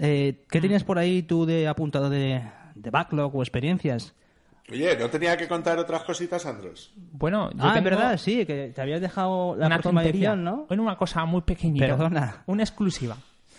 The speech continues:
Speaker 2: Bueno,
Speaker 1: Ah.
Speaker 2: dos. La primera es que el, la pron-, la próxima PyCon será en, ¿tenemos música de redoble de tambores?
Speaker 1: En Sigüenza.
Speaker 2: No.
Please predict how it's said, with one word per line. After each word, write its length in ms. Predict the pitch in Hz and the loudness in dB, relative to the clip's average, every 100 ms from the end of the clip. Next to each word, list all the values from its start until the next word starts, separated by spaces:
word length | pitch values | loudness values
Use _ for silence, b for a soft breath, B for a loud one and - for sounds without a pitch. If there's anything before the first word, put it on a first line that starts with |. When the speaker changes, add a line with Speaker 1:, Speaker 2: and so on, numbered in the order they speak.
| - | -2
Speaker 2:
Bueno, 160 | 180 147 | 2 4
Speaker 1:
Ah. 140 | 160 127 | 4 4
Speaker 2:
dos. 400 | 165 123 - - _ b b b b b b _ _ | 2 2 -4 -14 _ b b b b b b _ _
La 460 | 156 156 160 156 160 | 0 2 2 2 2
primera 500 | 160 196 254 294 - | 2 2 0 -4 -2
es 180 | 160 - | -4 -2
que 160 | 156 131 | -2 -2
el, 340 | 127 127 131 | -2 -6 -6
la 140 | 135 | -8
pron-, 300 | - 156 160 - - | -2 -2 -2 -8 -12
la 200 | 139 135 | -10 -6
próxima 520 | - 160 170 165 160 | -4 0 2 2 0
PyCon 400 | 185 202 - 220 | 0 0 2 0
será 340 | 202 190 180 165 | 2 0 0 0
en, 320 | 208 262 294 - _ _ - | 0 0 -2 -12 _ _ -8
¿tenemos 240 | 147 175 | -6 -4
música 260 | 165 208 196 | -4 -6 -8
de 80 | |
redoble 280 | 147 143 139 | -6 -6 -4
de 20 | - | -4
tambores? 480 | 139 180 302 - 139 | -4 -4 -6 -6 -4
Speaker 1:
En 80 | |
Sigüenza. 440 | 139 156 202 208 135 - - - - - - 139 - 143 151 | 2 4 6 6 6 6 4 4 4 4 4 4 6 6 8
Speaker 2:
No. 140 | 214 | 8